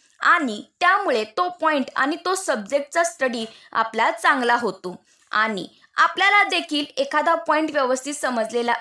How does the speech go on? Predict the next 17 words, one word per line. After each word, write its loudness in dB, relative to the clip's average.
असेल, 0
तर 4
तो -2
आपण 2
आपल्या 0
फ्रेंड्सना -2
समजावून 0
सांगू -2
शकतो. -6
त्यामुळे 4
त्यांना 4
देखील -2
तो 2
टॉपिक -2
क्लिअर 0
होतो 0
आणि 2